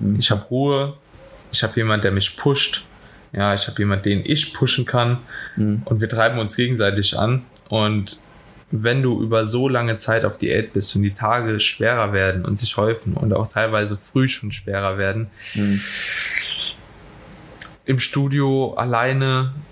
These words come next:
Speaker 2: oder mit nur Leuten umgeben, die jetzt vielleicht nicht so ambitioniert sind, das wird schon schwieriger halt, ne? Also
Speaker 1: Ist schon
Speaker 2: ich
Speaker 1: hart,
Speaker 2: glaube,
Speaker 1: ja.
Speaker 2: für die meisten so sind schon diese fünfundzwanzig bis fünfunddreißig Wochen eigentlich eine sehr, sehr gute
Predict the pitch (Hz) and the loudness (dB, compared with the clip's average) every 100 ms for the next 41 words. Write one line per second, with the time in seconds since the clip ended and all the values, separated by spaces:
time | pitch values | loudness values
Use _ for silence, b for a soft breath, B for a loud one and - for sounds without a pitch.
0 | - - - - 120 113 117 131 127 120 | -20 -20 -8 0 2 2 2 2 2 4
1 | 120 123 104 117 117 120 120 113 113 110 | 2 0 -2 0 2 2 2 2 0 0
2 | - 113 - 127 - - 120 117 - 123 | 0 0 0 0 2 2 2 0 2 2
3 | 117 120 - 113 104 - 104 107 117 127 | 2 2 2 2 0 0 -2 -2 0 0
4 | 135 - 131 - 127 131 131 107 95 107 | 2 2 2 2 2 2 2 2 2 2
5 | 101 95 110 123 - 107 110 107 107 98 | 0 2 2 0 0 0 2 2 0 0
6 | 113 120 120 117 113 - - 113 107 104 | 2 0 0 0 -2 -4 -6 -2 2 2
7 | 117 - - 107 107 110 107 107 - - | 2 0 -2 0 2 2 2 0 0 2
8 | 113 104 101 101 98 110 107 - 107 107 | 2 2 2 2 2 2 2 2 0 0
9 | - - 117 104 98 101 98 98 - 95 | -4 -4 0 2 2 2 2 2 0 0
10 | - 92 95 95 98 - 95 98 95 98 | 2 2 2 4 2 2 0 2 2 0
11 | 95 98 95 92 92 | 0 -2 2 2 0